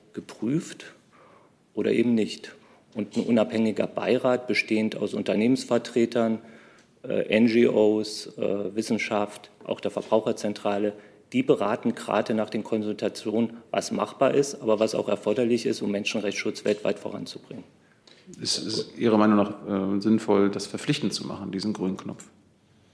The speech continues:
Speaker 1: Das ist eine andere Debatte. Dafür gibt es ab zweitausenddreiundzwanzig das Lieferkettengesetz,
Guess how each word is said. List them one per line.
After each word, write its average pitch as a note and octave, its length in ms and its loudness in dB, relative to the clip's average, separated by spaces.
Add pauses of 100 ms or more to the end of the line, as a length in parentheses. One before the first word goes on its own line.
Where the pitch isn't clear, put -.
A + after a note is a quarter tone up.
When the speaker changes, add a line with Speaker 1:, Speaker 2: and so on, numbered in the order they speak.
(260)
Speaker 1:
Das - 280 -2
ist A#2 60 -2
eine A2+ 140 4
andere A2+ 240 0
Debatte. A2 400 2
Dafür A2+ 460 0 (300)
gibt - 220 -2
es A2 200 0
ab - 220 0
zweitausenddreiundzwanzig G#2+ 920 2
das - 180 -8
Lieferkettengesetz, C#3 1000 0